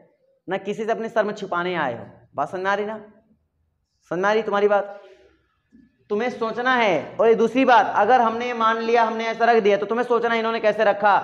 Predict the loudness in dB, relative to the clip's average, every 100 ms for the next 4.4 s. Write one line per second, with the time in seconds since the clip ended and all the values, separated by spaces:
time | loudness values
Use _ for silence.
0 | -4 -2 2 4 2 4 4 4 6 4
1 | 6 4 4 4 2 -2 -12 -10 -4 -4
2 | -2 0 2 2 2 -2 -16 -12 -4 0
3 | 0 -2 -4 -4 -2 2 4 4 2 0
4 | -2 2 0